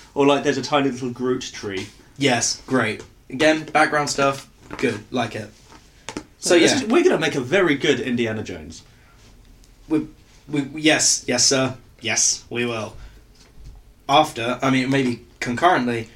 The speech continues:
Speaker 2: but we're also doing these Marvel movies, which I'd really like to circle back to if we can.
Speaker 1: Okay, cool.
Speaker 2: Okay,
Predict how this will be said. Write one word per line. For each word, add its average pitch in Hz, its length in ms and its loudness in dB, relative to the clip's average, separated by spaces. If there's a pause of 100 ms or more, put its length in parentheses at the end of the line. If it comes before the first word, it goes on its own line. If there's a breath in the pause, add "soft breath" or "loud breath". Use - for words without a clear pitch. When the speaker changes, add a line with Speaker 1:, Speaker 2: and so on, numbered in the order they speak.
(160)
Speaker 2:
but 135 100 -2
we're 139 140 2
also 135 200 -2
doing 117 220 -4
these 110 140 -8
Marvel 120 240 -2
movies, 107 360 -12
which 110 120 -10
I'd 110 100 -6
really 110 140 -8
like 104 140 -8
to - 80 -6
circle 107 300 -6
back 104 220 -8
to 107 120 -12
if 104 140 -14
we 104 80 -14
can. 175 100 -2
Speaker 1:
Okay, 151 240 0
cool. 117 220 -4 (260)
Speaker 2:
Okay, - 280 -4